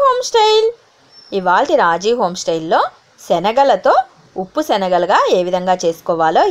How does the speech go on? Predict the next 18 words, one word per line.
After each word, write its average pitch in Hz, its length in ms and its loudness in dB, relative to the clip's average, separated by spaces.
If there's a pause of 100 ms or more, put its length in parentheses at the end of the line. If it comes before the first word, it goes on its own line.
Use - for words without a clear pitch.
ఈరోజు 185 320 0
ఈ - 100 -4
వీడియోలో 170 400 -2
తెలుసుకుందామండి. 165 800 -4 (1000)
మామూలు 190 480 -2
శనగలతో 165 560 0 (640)
మనం 214 160 0 (120)
బయట 185 220 2 (120)
అమ్మే 185 200 -2 (180)
ఉప్పు 196 240 -10
శనగల్ని 180 440 -2 (200)
ఇంట్లోనే 190 420 -2
ప్రిపేర్ 170 320 -2
చేసుకోవచ్చు. 160 560 -4 (100)
అది 180 220 -2
ఎలాగో 165 340 0
చూద్దాము. 170 460 -2 (1400)
మొదటగా 190 360 0